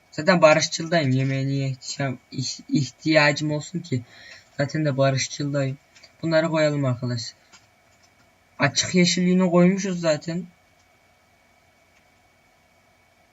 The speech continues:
Bu açık yeşil yün. Bu da açık yeşil yün. Bu açık yeşil yün ise bu da açık yeşil yün. Neyse. Bunu elimizde dursun. Gri yün. Gri,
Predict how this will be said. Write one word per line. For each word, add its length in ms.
Bu 80
açık 360
yeşil 260
yün. 280
Bu 80
da 60
açık 320
yeşil 280
yün. 240
Bu 80
açık 340
yeşil 280
yün 200
ise 260
bu 80
da 80
açık 320
yeşil 260
yün. 160
Neyse. 320
Bunu 280
elimizde 560
dursun. 400
Gri 220
yün. 300
Gri, 440